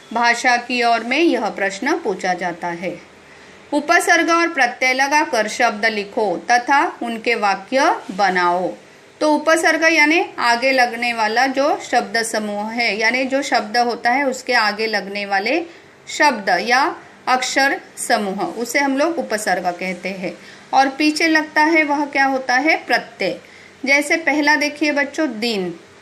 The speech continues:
है ना, तो दिन में हमने क्या बनाया उसे? प्रतिदिन। तो दिन में आगे हमने कौन सा शब्द समूह या अक्षर समूह लगाया है? प्रति। तो शब्द क्या बना? अर्थपूर्ण शब्द प्रतिदिन,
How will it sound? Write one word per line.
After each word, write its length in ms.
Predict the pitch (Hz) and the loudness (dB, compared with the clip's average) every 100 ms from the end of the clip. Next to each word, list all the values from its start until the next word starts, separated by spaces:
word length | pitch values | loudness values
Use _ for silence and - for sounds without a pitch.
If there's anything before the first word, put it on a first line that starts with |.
| - | -4
है 100 | 262 | 2
ना, 180 | 311 440 - - - - | 2 2 -4 -20 -18 -4
तो 80 | 277 | -2
दिन 280 | 240 294 302 | 0 2 4
में 220 | 311 349 | 4 4
हमने 240 | 302 294 | 2 2
क्या 220 | 302 285 277 | 2 2 2
बनाया 480 | 269 269 277 277 | 2 4 4 4
उसे? 340 | 277 262 311 440 453 | 2 0 0 0 -2
प्रतिदिन। 960 | 233 226 220 214 208 185 254 220 170 170 - - - - | -2 0 0 -4 -6 -2 -2 -2 -4 -6 -14 -20 -20 -2
तो 100 | 302 | 0
दिन 300 | 247 262 302 | 0 2 4
में 300 | 302 320 370 - - | 6 6 2 0 0
आगे 340 | 240 240 302 | 2 2 0
हमने 280 | 339 285 294 | 0 2 0
कौन 280 | 302 262 269 | 0 0 0
सा 160 | 311 | 0
शब्द 380 | 311 302 254 277 | 0 -2 -2 -2
समूह 340 | 277 269 262 247 | -2 -2 -2 -2
या 200 | 254 277 | 0 0
अक्षर 400 | 254 - 269 262 | -2 -2 -2 -2
समूह 360 | 262 254 254 | -2 -2 0
लगाया 440 | 247 240 240 240 247 | 0 2 2 2 2
है? 220 | 269 311 | 0 -4
प्रति। 640 | 320 226 190 - 208 165 - - - - - | -2 -2 -2 -4 -8 -8 -14 -20 -20 -20 -6
तो 100 | 277 | -2
शब्द 340 | 294 277 247 262 | 0 0 2 0
क्या 240 | 277 285 | 2 2
बना? 300 | 269 269 269 | 2 2 2
अर्थपूर्ण 640 | 269 247 277 262 262 262 262 | 2 0 -4 -2 0 0 0
शब्द 320 | 262 233 269 | -2 -2 0
प्रतिदिन, 1600 | 339 277 233 - 262 302 440 - - 190 196 226 220 185 170 | 0 2 0 0 0 0 0 -6 -14 -10 -4 -2 -2 -2 -4